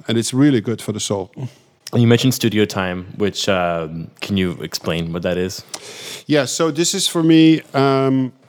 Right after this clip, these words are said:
Speaker 1: there's a, there's a couple of things in that, in that same vein, is that I, I, I was brought up in a family where music was always very important, and my mom was a music teacher. And during the day, she made her money,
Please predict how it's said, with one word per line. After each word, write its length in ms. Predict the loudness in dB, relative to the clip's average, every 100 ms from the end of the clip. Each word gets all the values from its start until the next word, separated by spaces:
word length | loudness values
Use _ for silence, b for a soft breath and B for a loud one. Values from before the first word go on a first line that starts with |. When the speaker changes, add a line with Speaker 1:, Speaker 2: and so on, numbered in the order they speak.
| _
Speaker 1:
there's 240 | -4 -2 -2
a, 60 |
there's 280 | -2 -2 0
a 80 | 0
couple 300 | -2 0 -2
of 60 | 0
things 280 | -2 -2
in 200 | -2 0
that, 280 | 0 0 -4 -2
in 100 | 0
that 180 | -2 -2
same 280 | -2 -2 0
vein, 460 | 0 0 -2 -4 -6
is 160 | -2
that 160 | -2 -2
I, 100 | -2
I, 380 | -2 -2 -4 -4 _ -8
I 100 | -2
was 160 | -2 -2
brought 260 | 0 0
up 220 | 0 -2 0
in 100 | 0
a 220 | -2 -4
family 380 | 0 2 2 2
where 160 | 2
music 340 | 2 0 -2 -6
was 140 | -6
always 320 | -6 -6 -6
very 300 | -4 -2 0
important, 500 | -2 -2 -4 -4 -6
and 200 | -4 -2
my 140 | 0 0
mom 440 | 0 0 0 -4 B B -6
was 160 | -2
a 60 | 0
music 300 | 0 -2 -6
teacher. 360 | -8 -8 -10 -12 -6
And 520 | -4 -2 -2 -4 -6
during 280 | -2 0 0
the 80 | 0
day, 340 | 2 2 0
she 220 | -4 -6
made 220 | -6 -6 -4
her 140 | -4
money, 420 | -4 -4 -6 -8